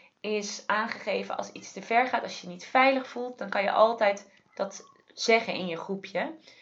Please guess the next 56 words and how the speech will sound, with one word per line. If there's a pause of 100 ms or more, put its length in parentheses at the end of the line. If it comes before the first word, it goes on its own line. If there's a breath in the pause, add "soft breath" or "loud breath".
(180 loud breath)
Door,
eh,
gewoon
te
zeggen,
"Stop, (140)
bevries
heel
even
de
situatie.
Ik
moet
hier
heel
veel
over
nadenken.
Of
ik
voel
dat
ik
nu
boos
word. (720 loud breath)
Eh,
of
ik
voel
dat
dit
mij
raakt. (240 soft breath)
Of
ik
voel
dat
ik
even
in
verwarring
ben.
Ik
weet
het
even
niet,
het
gaat
te
snel." (400 loud breath)
En
iedereen
mag
altijd